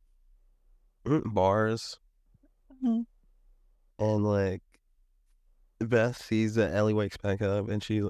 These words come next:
Speaker 1: she, like, feels her head, and she's like, "Oh, she's burning up." So they put her in a bathtub, and then
Speaker 2: Mm-hmm.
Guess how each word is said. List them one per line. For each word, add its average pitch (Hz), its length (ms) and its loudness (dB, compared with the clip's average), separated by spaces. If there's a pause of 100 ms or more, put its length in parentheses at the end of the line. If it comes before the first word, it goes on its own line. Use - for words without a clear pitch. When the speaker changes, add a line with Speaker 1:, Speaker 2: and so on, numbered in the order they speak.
Speaker 1:
she, - 120 -6
like, - 280 -6 (400)
feels 104 320 -4
her 101 100 -2
head, 98 160 -2
and 95 260 -2
she's - 120 -12
like, 95 180 0
"Oh, 117 180 -2
she's 110 220 -4
burning 117 420 0
up." 123 280 -2 (440)
So 107 280 2
they 104 120 -2
put 120 220 -4
her 117 80 0
in 107 100 0
a 104 80 0
bathtub, 107 840 -2 (220)
and 107 200 -20
then 110 520 -20 (680)
Speaker 2:
Mm-hmm. 262 340 -18